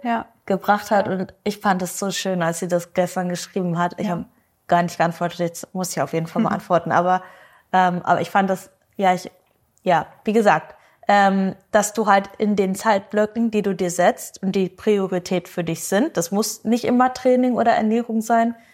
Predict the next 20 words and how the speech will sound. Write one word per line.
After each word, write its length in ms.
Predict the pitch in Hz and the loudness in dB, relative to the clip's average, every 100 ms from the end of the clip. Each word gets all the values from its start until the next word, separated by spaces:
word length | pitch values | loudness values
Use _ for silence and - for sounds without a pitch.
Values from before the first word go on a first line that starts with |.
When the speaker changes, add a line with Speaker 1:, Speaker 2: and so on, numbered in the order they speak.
| _ _ | _ _
Speaker 2:
wirklich 400 | 214 214 220 226 | -2 0 0 2
auch 280 | 196 202 - | 0 0 2
weißt, 400 | 180 196 240 - | 2 2 -2 -8
das 120 | - | -8
ist, 260 | - - _ | -10 -12 _
das 200 | 190 - | -2 -2
ist 160 | - - | -6 -4
jetzt, 280 | 262 - _ | -4 -6 _
da 160 | 175 185 | -2 0
bin 140 | 220 | -2
ich 300 | 220 233 - | 0 -4 -4
im 160 | 220 208 | -4 -2
Jetzt 600 | 185 185 - - - - | 0 0 -2 -12 -14 -4
und 240 | 202 202 | -4 -2
das 80 | 185 | -4
ist 60 | - | -2
jetzt 180 | 220 226 | -4 0
meine 220 | 226 220 | -2 0
Aufgabe. 800 | 180 185 - 151 139 139 151 165 _ _ _ - 175 | 0 -2 -4 -4 -2 0 -2 -4 _ _ _ -6 0
Ja. 240 | 180 - | 0 -2